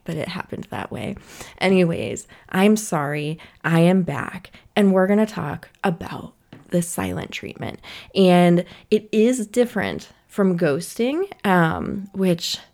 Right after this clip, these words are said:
side note, I didn't just get the silent treatment for finding out I had chlamydia and informing my partner.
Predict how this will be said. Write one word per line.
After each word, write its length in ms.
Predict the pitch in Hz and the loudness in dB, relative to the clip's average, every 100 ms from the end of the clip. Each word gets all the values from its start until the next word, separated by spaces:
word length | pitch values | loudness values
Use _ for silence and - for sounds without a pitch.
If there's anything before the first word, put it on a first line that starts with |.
| _ _ | _ _
side 460 | - - 254 294 - | -14 -10 -4 -2 -2
note, 500 | 170 160 160 185 - - _ _ _ | -2 -2 -4 -6 -8 -18 _ _ _
I 220 | 180 190 | -2 2
didn't 360 | 202 226 254 233 | 2 4 2 2
just 260 | 233 226 - | -2 -4 -4
get 220 | 190 185 | -8 -6
the 100 | 165 | -8
silent 600 | - - 143 147 175 - | -8 -10 -8 -2 -2 -2
treatment 640 | 247 - 262 277 285 - | -6 -6 -6 -6 -8 -16
for 240 | - 254 | -8 -4
finding 460 | 247 - 233 233 233 | -4 -2 0 2 2
out 160 | 226 220 | 2 0
I 100 | 220 | 0
had 220 | 220 220 | -4 -6
chlamydia 520 | 233 226 220 220 226 | -2 -2 0 0 -2
and 180 | - 220 | 0 0
informing 440 | 220 - 220 214 | 0 -2 -4 -4
my 140 | 214 226 | -4 -6
partner. 480 | 226 233 247 254 | -6 -8 -6 -8